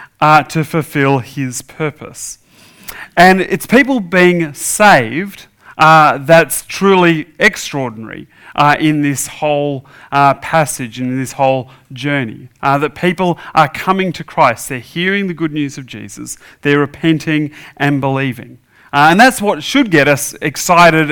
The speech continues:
and give us joy. Uh, everything else is just paving the way for that message to be proclaimed. Uh, to pick up the plot so far,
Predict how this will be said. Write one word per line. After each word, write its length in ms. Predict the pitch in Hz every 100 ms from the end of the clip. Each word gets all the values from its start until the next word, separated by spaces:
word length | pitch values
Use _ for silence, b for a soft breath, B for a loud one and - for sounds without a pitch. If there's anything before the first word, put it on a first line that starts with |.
| -
and 320 | 147 147 127
give 160 | 151
us 240 | 147 135 -
joy. 480 | 135 160 160 113 123 B B -
Uh, 160 | 156
everything 400 | 151 214 233 196
else 340 | 180 170 131 -
is 140 | 135
just 400 | - 160 - -
paving 580 | - - 170 180 180 180
the 80 | 175
way 460 | 156 131 117 120 117 b b
for 140 | -
that 180 | 139 139
message 720 | 139 156 143 - 135 127 - b b
to 120 | - 139
be 160 | 131
proclaimed. 680 | 127 131 - 156 131 - - _ _ _ _ B B B B B B
Uh, 120 | 165
to 80 | 160
pick 180 | 196 233
up 100 | 233
the 80 | 180
plot 280 | 185 214 -
so 220 | 202 190
far, 440 | 190 190 269 302